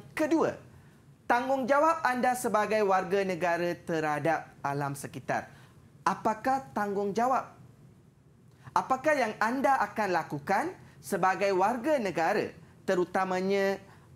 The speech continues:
dalam situasi tersebut? Apakah bantuan-bantuan yang anda boleh salurkan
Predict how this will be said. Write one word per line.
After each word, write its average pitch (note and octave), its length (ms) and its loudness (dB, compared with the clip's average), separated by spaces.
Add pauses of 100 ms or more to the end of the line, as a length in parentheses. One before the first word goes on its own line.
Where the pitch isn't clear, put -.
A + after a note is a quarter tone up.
(180)
dalam F3 560 2
situasi D#3+ 480 -4
tersebut? B2 400 -6 (160)
Apakah A3+ 400 -4
bantuan-bantuan E3 960 -2
yang C3+ 240 -4
anda F3+ 400 0
boleh D#3 240 0
salurkan A#3 720 -4